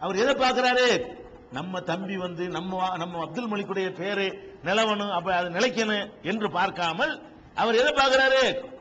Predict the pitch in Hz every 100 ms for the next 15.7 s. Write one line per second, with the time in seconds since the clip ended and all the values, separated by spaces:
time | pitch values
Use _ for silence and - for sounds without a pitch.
0 | - - - 127 170 190 165 170 165 143
1 | 156 156 139 143 143 107 - - - -
2 | 139 165 151 143 165 208 202 160 170 190
3 | 185 160 151 - 135 127 - 127 135 175
4 | 202 190 208 254 156 - - - 170 214
5 | 220 202 180 190 220 196 180 190 247 220
6 | 214 214 170 - - - 170 202 226 208
7 | 196 220 202 165 - - - - - 156
8 | 180 233 160 208 285 294 269 208 220 247
9 | 247 233 247 254 233 202 190 190 180 180
10 | 208 190 - - 160 208 202 202 165 226
11 | 220 214 226 233 226 220 220 220 220 220
12 | 190 - - - - 214 214 214 240 220
13 | 214 196 190 180 - - - 214 262 254
14 | 220 185 190 220 196 196 175 185 175 180
15 | 170 220 220 208 202 214